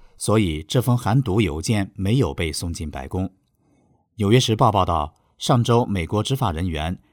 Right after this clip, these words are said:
也拦截到含有蓖麻毒素的信，分别寄送到监狱、德州警长办公室等机构。有关单位正在调查这几封邮件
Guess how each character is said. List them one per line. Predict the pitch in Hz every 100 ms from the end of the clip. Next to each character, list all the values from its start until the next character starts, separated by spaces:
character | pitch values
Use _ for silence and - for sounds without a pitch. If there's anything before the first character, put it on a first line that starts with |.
| -
也 | 95 85
拦 | 90 127
截 | 87 90
到 | 104 -
含 | - 117
有 | 85
蓖 | 120 101
麻 | 95
毒 | 113 78
素 | - 143
的 | 85 71
信， | 113 92 - _ _
分 | - 147
别 | 92 76
寄 | - 110
送 | 110 104
到 | 78 71
监 | 117 110
狱、 | 127 101 - _
德 | - 95
州 | 135 131
警 | 117 123
长 | 85
办 | 104 95
公 | 117 120
室 | - 90
等 | 82 71
机 | - 92
构。 | 107 82 - _ _ _ -
有 | 95
关 | 117 113
单 | 120 131
位 | 104
正 | - 110
在 | 104
调 | 131 92
查 | - 76 76 - _ _
这 | - 123
几 | 90
封 | - 117
邮 | 85 80
件 | 117 107